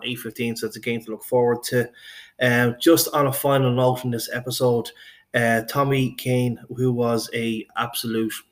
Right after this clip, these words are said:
uh, top blue, uh, passed away, uh, very, very suddenly. And from all of us at the Gutters and Blues, we send our condolences to the family. Um, so you're, you're, you are in our wishes.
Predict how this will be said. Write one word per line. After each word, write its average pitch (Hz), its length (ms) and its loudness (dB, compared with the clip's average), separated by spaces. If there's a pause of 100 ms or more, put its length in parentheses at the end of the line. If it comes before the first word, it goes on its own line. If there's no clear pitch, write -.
(220)
uh, 110 240 -6
top 127 300 -4
blue, 123 380 2 (400)
uh, 113 240 0
passed 123 340 -2
away, 117 440 0 (500)
uh, 110 360 -2 (760)
very, 120 220 0
very 117 180 0
suddenly. 117 420 -2
And 117 320 0
from 117 160 -4
all 127 200 4
of 120 100 2
us - 240 -2
at 113 120 -8
the 117 60 -10
Gutters 117 260 -4
and 113 120 -6
Blues, 117 480 -2 (300)
we 117 100 0
send 117 380 0
our 113 220 -2
condolences 110 640 -4
to 113 180 -4
the 107 200 -6
family. 113 500 -4 (440)
Um, 107 560 -2
so 110 420 -4 (200)
you're, 113 240 -8
you're, 113 260 -4
you 117 240 -2
are 113 220 2
in 113 220 -4
our 107 280 -4
wishes. 110 580 -6